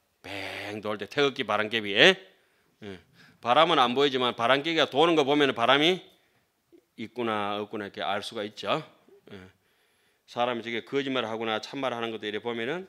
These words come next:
말이나 그런 소행을 보면 다 알 수가 있죠. 근데 소행이 또 나오네. 소행이 하는,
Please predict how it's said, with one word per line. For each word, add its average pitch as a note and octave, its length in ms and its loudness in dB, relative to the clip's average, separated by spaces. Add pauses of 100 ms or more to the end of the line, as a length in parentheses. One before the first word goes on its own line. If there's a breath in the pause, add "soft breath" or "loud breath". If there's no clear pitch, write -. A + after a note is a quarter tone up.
(300 soft breath)
말이나 G#2+ 720 0
그런 G#2 180 -10
소행을 G#2+ 460 -6
보면 F#2+ 260 -14
다 E2+ 140 -14
알 F2 100 -14
수가 F2 180 -20
있죠. - 240 -20 (440 soft breath)
근데 A2+ 260 -10
소행이 B2+ 420 -6
또 G#2 120 -10
나오네. F#2 320 -10
소행이 F3+ 840 4 (920)
하는, G3 580 -4